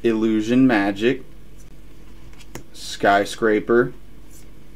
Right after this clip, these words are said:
and a Ga Ga Ga coat.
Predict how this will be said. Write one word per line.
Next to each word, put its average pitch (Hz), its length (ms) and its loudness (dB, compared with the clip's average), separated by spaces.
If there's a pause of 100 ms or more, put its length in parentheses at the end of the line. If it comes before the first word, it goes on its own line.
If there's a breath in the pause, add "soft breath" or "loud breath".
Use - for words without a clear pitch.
(1600)
and 110 120 0
a 110 60 2
Ga 101 260 4
Ga 101 240 4
Ga 98 300 4
coat. 107 380 0